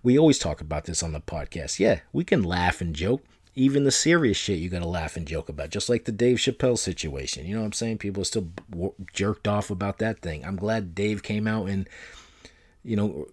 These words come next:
ratted back at these motherfuckers. Don't be, don't be butthurt on what's happening. There's some real shit happening out here. And if you don't care about the real shit that's happening, don't worry about this fake ass shit.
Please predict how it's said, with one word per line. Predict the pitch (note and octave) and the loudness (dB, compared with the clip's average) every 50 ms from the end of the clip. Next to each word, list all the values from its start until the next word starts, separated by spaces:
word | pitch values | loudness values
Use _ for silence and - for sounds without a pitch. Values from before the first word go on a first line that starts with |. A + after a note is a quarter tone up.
| _ _ - - | _ _ -4 -2
ratted | F#2+ G2+ G#2 G#2+ G#2+ G2+ F2+ | 0 2 2 4 2 2 2
back | F#2+ A2 A#2 B2 - - | 2 2 4 2 2 2
at | F2+ D#2+ - | -2 -2 -2
these | - E2+ D#2 | -4 -6 -4
motherfuckers. | - E2+ E2 D#2 D#2 - - - D2+ - - C2 B1 - - - - - - - - - _ _ _ _ - | -4 -4 -6 -6 -6 -8 -8 -8 -8 -6 -8 -10 -10 -12 -14 -16 -20 -20 -20 -20 -20 -20 _ _ _ _ -2
Don't | G2 A2 A#2 | 0 0 2
be, | - D3+ D3 C#3+ C3+ - - - | 4 6 6 6 4 2 -4 -2
don't | A#2 A2+ C3+ D3 | 0 0 2 4
be | D#3+ C#3+ G#2 | 4 2 2
butthurt | E2+ E2 A#2+ C3 B2 - F2 A2 G2+ G2 - | 2 2 2 2 2 2 2 0 0 0 0
on | F#2+ G2 F#2+ F#2 | 0 -2 0 0
what's | G2 G2 - | 0 -2 -2
happening. | - A2 G#2+ A#2 G#2 - G2+ G2 F#2+ F#2 F2+ E2 - - | -2 -2 -2 -2 -2 -2 -2 -2 -2 -2 -2 -4 -6 -4
There's | - G2+ F#2+ - | -2 -2 0 0
some | G#2 F#2+ G2+ | 0 0 2
real | A2 B2 B2+ | 2 2 2
shit | - - - G2 E2+ | 2 2 0 0 0
happening | F#2+ F2 E2 - - F2 D#2+ D2+ D#2 | 0 -2 -2 -2 -2 -2 -2 -2 -4
out | D2+ C#2+ C2+ - | -4 -6 -6 -8
here. | - C2+ C2+ C#2 | -8 -8 -10 -8
And | D2 D2+ | -10 -10
if | D#2 - | -6 -4
you | G#2+ G#2 | -2 -2
don't | A#2 A2 | -2 0
care | - - A2+ G#2 | 0 0 0 0
about | F#2+ G2+ F#2+ - | 0 -2 -4 -4
the | - D#2+ | -4 0
real | E2 A#2 B2+ B2 | 2 4 4 4
shit | - - A2 G#2 | 4 2 2 0
that's | G2+ F#2+ - - | 0 -2 -2 -2
happening, | G#2 G2+ G2 - - G2+ G2 F#2+ F2+ | -2 -2 -2 -4 -4 -2 -2 -2 -2
don't | F#2+ G2+ G#2 G2+ | -2 0 0 2
worry | G#2 G#2+ G#2 | 2 2 2
about | F#2+ F2 G2 F#2+ | 0 0 -2 -4
this | - G#2 F2+ - | -2 -4 -6 -4
fake | - - F#2 E2 - - | -4 -2 -2 -2 -4 -4
ass | D2 C2 - | -6 -4 -4
shit. | - - - - - - | -4 -4 -4 -6 -8 -12